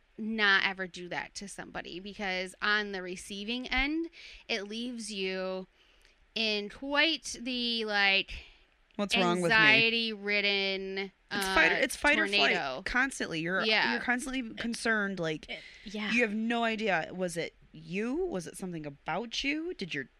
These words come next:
Speaker 2: was your, were your toes weird? Too weird to even
Speaker 3: Yes,
Speaker 2: discuss?
Speaker 3: my
Speaker 2: Like,
Speaker 3: toes are weird.
Speaker 2: but you know what I mean? Like, there's just, like, you have no idea. So
Speaker 3: <laughs>
Speaker 2: your brain starts to make up all these random excuses as to what the
Speaker 3: I
Speaker 2: fuck could have
Speaker 3: have been
Speaker 2: happened.
Speaker 3: spinning.
Speaker 2: Yes.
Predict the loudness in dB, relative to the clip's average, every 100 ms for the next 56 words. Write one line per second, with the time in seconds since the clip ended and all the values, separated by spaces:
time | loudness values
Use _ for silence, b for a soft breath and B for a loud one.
0 | _ _ -10 -6 -6 -8 -8 -8 -8 -6
1 | -4 -2 -2 -2 -2 0 0 -4 -6 -2
2 | 0 0 -2 -2 -4 -2 -4 -2 -4 -2
3 | -2 -2 -2 -6 -2 -2 -4 -8 -8 -6
4 | -2 -2 -4 -6 -4 -2 2 2 4 2
5 | 2 2 4 8 8 8 6 6 0 0
6 | 0 4 4 4 2 2 4 4 6 6
7 | 4 4 2 2 2 2 2 2 0 0
8 | 0 0 0 0 0 -2 0 2 2 0
9 | -2 -4 -2 0 0 -2 -2 -2 -2 2
10 | 6 6 6 4 2 2 2 4 4 4
11 | 2 0 0 -2 0 0 0 0 -2 2
12 | 4 4 2 -6